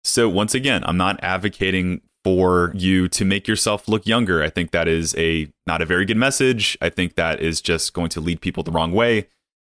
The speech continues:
Thing number one I would recommend is for people to apply for those jobs that are gonna be a good culture fit, regardless of how old they are.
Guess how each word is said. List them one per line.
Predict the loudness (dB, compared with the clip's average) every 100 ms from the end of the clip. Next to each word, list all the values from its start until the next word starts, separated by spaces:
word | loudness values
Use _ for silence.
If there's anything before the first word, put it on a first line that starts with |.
| -4
Thing | 0
number | 2 2
one | 4 2
I |
would | 2
recommend | 2 2 0 2
is | 0
for | -2 -4
people | -4 0 0
to | 0 -2 -2
apply | -4 -4 0 0 -2
for | -2 0
those | 0 -2
jobs | -2 -2 -2 -2
that | -2
are | -2
gonna | -2
be | -2 -4
a |
good | -2 -4 -4
culture | -4 -2 -4
fit, | -4 -2 -2 -4 -10 _ _
regardless | -2 0 0 0 0 -2
of | -4
how | -4 -4
old | 0 -2 0
they | -2
are. | -2 0 -2